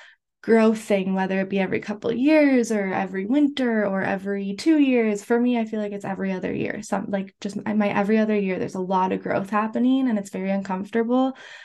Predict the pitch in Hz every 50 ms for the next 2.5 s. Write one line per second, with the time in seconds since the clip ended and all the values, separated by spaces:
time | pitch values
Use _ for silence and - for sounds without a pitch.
0 | - - - - - _ _ _ - 226 220 214 208 208 208 202 202 - 202 202
1 | 202 202 208 202 202 214 202 196 180 - - 185 180 185 185 185 196 202 202 214
2 | 220 214 214 214 220 220 - - - -